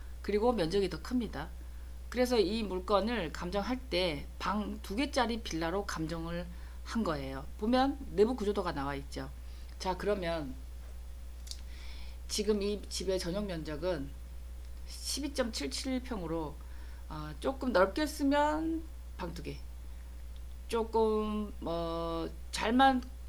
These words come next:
배치를 한다면 이제 방 세 개까지 나올 수 있는 평수입니다. 그래서 이 집을 만약에 들어가 봤을 때 실제로 여기에, 어, 미닫이 문이 설치되어서 방을 세 개로 쓸 수 있으면 방이 세 개고, 지금 만약에 미닫이가 설치 안 돼 있다.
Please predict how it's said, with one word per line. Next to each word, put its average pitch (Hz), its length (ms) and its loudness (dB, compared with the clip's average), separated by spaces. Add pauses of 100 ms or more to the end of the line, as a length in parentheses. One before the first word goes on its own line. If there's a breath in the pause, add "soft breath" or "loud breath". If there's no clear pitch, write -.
(140)
배치를 220 360 4
한다면 269 560 4 (320 loud breath)
이제 - 120 -8
방 208 180 2
세 269 120 0
개까지 233 320 0
나올 160 260 4
수 - 160 -6
있는 196 300 -2
평수입니다. 208 840 -2
그래서 202 220 -4
이 226 80 2
집을 277 180 0
만약에 170 580 2 (380 loud breath)
들어가 196 260 2
봤을 147 320 -6
때 147 360 -2 (500 loud breath)
실제로 269 800 2
여기에, 202 680 2 (260)
어, 143 100 -4
미닫이 247 440 4
문이 208 280 0
설치되어서 180 840 0
방을 190 360 0
세 277 180 0
개로 277 200 2
쓸 302 200 -2
수 285 160 -4
있으면 277 800 2 (340)
방이 180 200 -4
세 254 160 -4
개고, 165 320 -4 (480 loud breath)
지금 247 420 4
만약에 175 380 2
미닫이가 202 400 2
설치 262 280 -2
안 156 200 2
돼 170 100 -2
있다. 139 320 -6